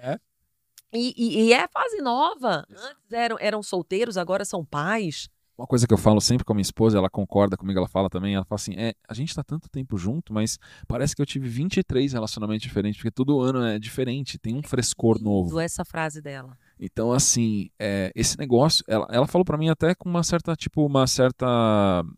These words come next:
Speaker 1: frustração, falando assim, "As pessoas se entediam do seu parceiro, ou querem, tipo, novidade e tudo mais, porque elas não tão entregues no relacionar." Porque quando você vai na profundeza de conhecer a outra pessoa de verdade, todo, quando você tem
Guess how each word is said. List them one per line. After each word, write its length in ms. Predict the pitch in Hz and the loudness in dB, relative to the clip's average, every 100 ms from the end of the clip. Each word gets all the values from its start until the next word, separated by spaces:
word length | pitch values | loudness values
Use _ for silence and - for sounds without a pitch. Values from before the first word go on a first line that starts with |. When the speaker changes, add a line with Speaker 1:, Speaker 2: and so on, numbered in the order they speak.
| _ | _
Speaker 1:
frustração, 520 | - 131 - 117 - 135 | -6 -6 -2 -2 -2 -4
falando 200 | 139 139 | -4 -4
assim, 180 | 143 131 - - | -4 -6 -12 -10
"As 160 | - - | -2 -2
pessoas 280 | - 143 | -2 -8
se 80 | - | -6
entediam 680 | 143 151 131 98 101 127 127 | -2 -2 -2 -6 -6 -4 -2
do 140 | 104 | -4
seu 180 | - 101 | -2 -2
parceiro, 640 | - 92 - - 98 110 | -2 -4 -2 0 2 4
ou 80 | 95 | 2
querem, 240 | - 104 104 | 0 -2 -2
tipo, 240 | - 101 | -6 -8
novidade 460 | 104 104 98 104 - | -6 -2 0 0 0
e 20 | |
tudo 140 | 90 | -6
mais, 200 | 90 123 | -2 -4
porque 160 | - 120 | -4 -2
elas 200 | 117 117 | -2 -2
não 120 | 127 | -6
tão 200 | 123 123 | -6 -6
entregues 720 | 151 - 95 82 85 - - _ _ _ | -6 -6 -6 -6 -10 -10 -10 _ _ _
no 80 | 98 | -16
relacionar." 600 | 104 95 - 95 90 69 _ _ _ _ _ | -8 -8 -6 -6 -6 -10 _ _ _ _ _
Porque 120 | - | -10
quando 180 | 117 - | -6 2
você 340 | 165 214 165 | 2 4 2
vai 320 | 98 95 95 | 2 -6 -2
na 100 | 139 | -4
profundeza 580 | - 113 - 98 98 90 | -6 -8 -4 0 0 0
de 120 | 85 | -6
conhecer 340 | - 95 - 98 | -6 -4 -2 -2
a 40 | |
outra 140 | 85 | -2
pessoa 240 | 92 87 92 | -6 -6 -6
de 60 | |
verdade, 580 | 82 64 85 120 139 87 - _ _ _ _ _ | -6 -6 -6 -4 -2 -4 -6 _ _ _ _ _
todo, 220 | 113 120 _ _ | 4 4 _ _
quando 180 | 110 | 0
você 220 | 135 - 165 | 0 -2 -2
tem 300 | 117 98 | -2 -2